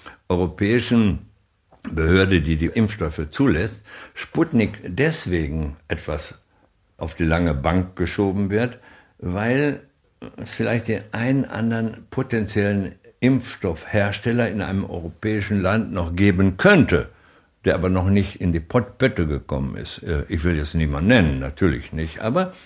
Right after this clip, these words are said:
es gibt ja solche Entwicklungen, wie wir wissen. Falsch. Und, äh, das, äh, Zweite, was in diesem Zusammenhang zu sagen, äh, ist, ist natürlich, dass die Amerikaner knallhart sagen,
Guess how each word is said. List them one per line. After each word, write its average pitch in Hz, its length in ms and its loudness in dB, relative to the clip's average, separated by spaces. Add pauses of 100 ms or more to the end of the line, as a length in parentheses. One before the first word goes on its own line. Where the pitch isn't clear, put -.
(420)
es - 180 0
gibt - 240 2
ja 67 120 0
solche 69 340 -2
Entwicklungen, 73 760 -2
wie 67 140 -6
wir 65 180 -6
wissen. 69 300 -8 (380)
Falsch. 69 500 -2 (760)
Und, 113 200 6
äh, 95 260 6
das, 85 240 0
äh, 78 340 0
Zweite, 71 400 -4
was 98 200 0
in 92 160 -2
diesem 76 260 -4
Zusammenhang 73 500 -4
zu 78 160 -6
sagen, 92 520 -4
äh, 95 320 0
ist, 95 240 -2
ist - 200 -8
natürlich, 82 420 -2
dass 82 180 -4
die 71 100 -4
Amerikaner 82 720 -4 (320)
knallhart 95 520 2
sagen, 85 440 -2